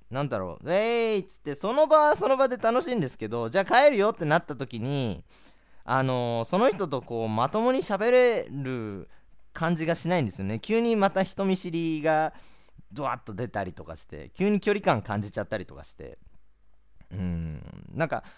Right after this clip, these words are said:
うん、まだそれだったら二次会で酒飲んでいろいろその人のことを知った方が、あ、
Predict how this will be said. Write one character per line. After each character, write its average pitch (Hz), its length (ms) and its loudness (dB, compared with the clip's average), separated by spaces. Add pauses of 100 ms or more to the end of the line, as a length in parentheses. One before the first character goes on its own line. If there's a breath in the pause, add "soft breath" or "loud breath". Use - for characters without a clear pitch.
(360 soft breath)
う 107 80 -6
ん、 120 500 -4
ま 226 140 4
だ 269 300 4
そ 185 120 -8
れ 185 80 -4
だ 214 80 -2
っ 214 100 -6
た 160 120 0
ら 170 200 4
二 147 200 2
次 139 120 -6
会 156 260 2
で 165 280 2
酒 143 240 -2
飲 156 160 2
ん 147 60 2
で 120 80 -2
い 110 100 -2
ろ 127 120 0
い 131 40 -2
ろ 131 100 -2
そ 151 140 0
の 175 100 6
人 175 180 0
の 127 100 2
こ - 140 -8
と 113 120 -8
を 107 60 -8
知 - 180 -10
っ 160 40 -10 (200)
た 214 140 6
方 220 340 2
が、 143 500 0 (580)
あ、 151 140 -2